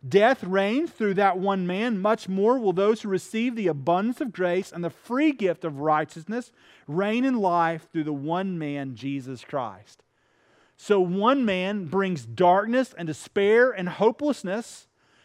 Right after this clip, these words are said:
and another one brings life and peace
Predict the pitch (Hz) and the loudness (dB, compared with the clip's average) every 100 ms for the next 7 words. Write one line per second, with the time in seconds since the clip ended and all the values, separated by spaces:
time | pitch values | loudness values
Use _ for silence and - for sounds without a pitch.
0 | _ 175 185 180 196 226 269 233 185 180 | _ -6 -4 0 2 8 8 6 0 -4
1 | 151 185 165 151 147 156 196 233 262 277 | -4 -4 -4 -6 -4 2 4 4 2 0
2 | - _ _ _ 139 120 - 247 262 277 | -4 _ _ _ -12 -12 -2 2 4 2
3 | - - | 0 -10